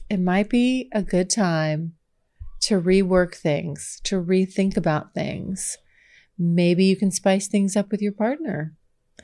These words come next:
Get some nipple clamps. You know, I didn't think I'd like 'em, and I love 'em. <laughs> Get a butt plug.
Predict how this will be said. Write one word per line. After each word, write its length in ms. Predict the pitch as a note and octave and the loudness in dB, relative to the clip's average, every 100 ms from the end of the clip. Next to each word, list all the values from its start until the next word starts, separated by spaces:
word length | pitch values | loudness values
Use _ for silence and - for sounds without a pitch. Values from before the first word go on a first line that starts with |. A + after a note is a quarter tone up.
| - - - - - _ _ _ _ _ _ _ _ _ _ _ _ | -20 -18 -16 -10 -12 _ _ _ _ _ _ _ _ _ _ _ _
Get 220 | F#3 F3+ | 0 2
some 160 | G#3 G#3 | 4 6
nipple 260 | A3+ C#4 | 6 4
clamps. 640 | C4 G#3 E3+ D#3 - - - _ _ _ - - _ | 2 2 2 0 -2 -4 -4 _ _ _ -12 -12 _
You 160 | F3+ F3+ | 0 2
know, 240 | E3+ F#3 - | 2 0 -2
I 220 | - F3+ | 2 4
didn't 240 | G#3 A3+ G#3 | 4 2 2
think 180 | G#3+ | 4
I'd 140 | A3+ A3 | 4 6
like 320 | G#3 A3 A#3 | 6 6 4
'em, 260 | A3+ D#3+ C3+ _ _ _ _ _ _ - | 2 2 -4 _ _ _ _ _ _ -4
and 480 | F3 F3 F3 F3 - _ _ - | 0 2 2 0 -4 _ _ 0
I 80 | F#3+ | 6
love 260 | F#3+ G#3+ | 6 6
'em. 280 | G#3 C#3+ C#3+ - - - | 4 0 -6 -8 -8 -8
<laughs> 280 | - - - | -14 -20 0
Get 160 | F3+ | 2
a 60 | F#3+ | 4
butt 260 | A3 A3+ | 2 0
plug. 400 | - A3 F#3 D3+ | 2 4 4 0